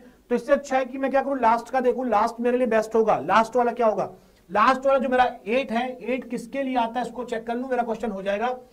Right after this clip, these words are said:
अगर देखें तो एट जो है मेरा, एट जो है T के लिए है। यहाँ पे अगर soft को आप देखें, जो soft लिखा हुआ है वो कैसे लिखा है, टू फ़ोर सिक्स एट। तो एट के लिए मेरे पास क्या है, T है।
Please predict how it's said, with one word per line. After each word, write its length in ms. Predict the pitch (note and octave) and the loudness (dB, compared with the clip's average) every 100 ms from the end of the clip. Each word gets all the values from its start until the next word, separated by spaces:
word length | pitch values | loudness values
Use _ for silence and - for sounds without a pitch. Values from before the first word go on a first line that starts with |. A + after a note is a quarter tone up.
| _ _ - | _ _ -6
अगर 160 | G#3 | -2
देखें 260 | A3+ A#3+ C4 | 2 2 2
तो 80 | A3+ | -6
एट 360 | - B3+ D4+ A3+ | 2 2 2 0
जो 160 | B3 | 2
है 120 | A#3+ B3 | 2 2
मेरा, 300 | A#3+ B3 B3+ - _ - | 2 0 -4 -16 _ -4
एट 220 | A3+ C#4 | 2 2
जो 140 | A#3 B3 | 2 0
है 80 | B3+ | 0
T 200 | B3+ A#3+ | -2 -4
के 100 | A#3+ | -2
लिए 200 | A3+ A3+ | -2 0
है। 180 | G#3+ F3 - _ - | 0 -2 -6 _ -8
यहाँ 200 | F3 G#3+ | -2 -2
पे 120 | B3+ | 2
अगर 140 | B3 A#3+ | 2 2
soft 480 | - G#3+ A3+ - | -2 -2 -2 -2
को 80 | C4 | 2
आप 200 | B3+ A#3 | 2 2
देखें, 420 | G3 G3+ A#3 A#3 A#3 - - D#3+ | 0 -4 -4 -4 -6 -14 -20 -10
जो 120 | G3 | -10
soft 580 | G3 - A3+ B3 B3 C4 | -10 -12 2 2 2 -6
लिखा 200 | A3 A#3+ | -2 0
हुआ 140 | A#3+ | 2
है 60 | A#3+ | 0
वो 60 | |
कैसे 280 | A#3 G#3+ A3 | 2 0 0
लिखा 220 | A#3+ A#3 | -4 2
है, 80 | A3+ | 0
टू 240 | A3+ A#3 A#3+ | 0 -8 -8
फ़ोर 300 | - A3+ A3+ | -2 0 0
सिक्स 400 | - A3+ A#3+ - - | -4 -4 -6 -6 -8
एट। 220 | G3 - - - - _ - | -8 -8 -12 -20 -20 _ -4
तो 140 | A#3+ | -4
एट 360 | B3 G#3+ C4+ - | -4 -4 -4 -4
के 80 | C4+ | -6
लिए 140 | C4 | -4
मेरे 140 | C4 C4+ | -4 -2
पास 200 | C#4+ - | -2 0
क्या 160 | C4 | 2
है, 120 | B3 B3+ | 2 2
T 220 | - C#4+ | -2 -2
है। 240 | B3 B3 | 0 -2